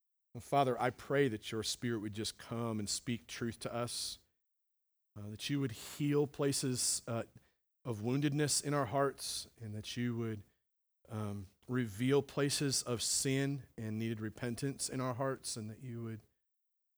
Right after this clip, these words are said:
um, strengthen us in places where we are weak deep within our hearts, that you would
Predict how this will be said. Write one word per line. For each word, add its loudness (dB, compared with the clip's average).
um, -8
strengthen -2
us -6
in -6
places -2
where -2
we 0
are 0
weak -2
deep 0
within -6
our -4
hearts, -6
that -8
you 2
would 0